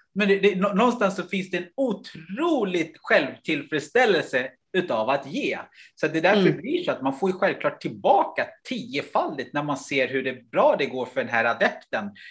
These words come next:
Speaker 1: eller människan, eller gruppen, eller vilka som man har hjälpt.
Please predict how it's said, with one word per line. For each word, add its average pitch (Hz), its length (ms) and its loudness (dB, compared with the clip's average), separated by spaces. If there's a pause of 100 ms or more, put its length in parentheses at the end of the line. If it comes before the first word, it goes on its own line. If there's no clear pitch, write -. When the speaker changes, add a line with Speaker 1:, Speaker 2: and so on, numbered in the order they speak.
(100)
Speaker 1:
eller 143 160 0
människan, 131 580 -2
eller 127 140 -2
gruppen, 131 440 -6
eller 127 120 -4
vilka 131 240 -4
som - 140 -10
man 131 140 0
har 139 60 0
hjälpt. 208 320 2